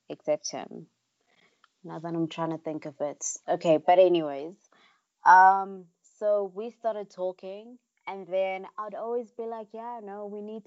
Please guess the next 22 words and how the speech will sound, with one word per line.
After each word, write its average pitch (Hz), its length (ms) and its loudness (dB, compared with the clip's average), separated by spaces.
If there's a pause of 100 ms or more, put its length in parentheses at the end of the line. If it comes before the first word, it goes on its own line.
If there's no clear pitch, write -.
to 220 260 6
hang 196 300 0
out, 208 300 -8
eh? 180 240 -8
We 185 120 -16
need 185 200 -14
to 180 100 -14
chill, 185 320 -12
we 170 120 -14
need 170 180 -14
to 170 100 -20
do 165 180 -14
whatever." 160 480 -10 (480)
So 254 240 8
he 240 160 4
never 302 240 2
disclosed, 180 1040 -6 (220)
firstly, 170 480 -10
that 151 180 -12
he 151 160 -14
was 147 320 -12 (300)
married. 170 580 -2